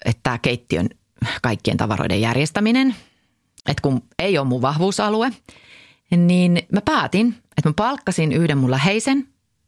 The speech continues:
joka on ihan, niin kuin, superkonmari-ihminen ja rakastaa sitä.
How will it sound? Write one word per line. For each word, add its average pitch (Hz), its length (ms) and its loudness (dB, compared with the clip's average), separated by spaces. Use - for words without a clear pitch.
joka 156 260 0
on 139 200 -2
ihan, 165 360 2
niin 120 120 2
kuin, 127 160 -4
superkonmari-ihminen 135 1900 -2
ja 135 60 -2
rakastaa 180 440 -2
sitä. 269 280 -2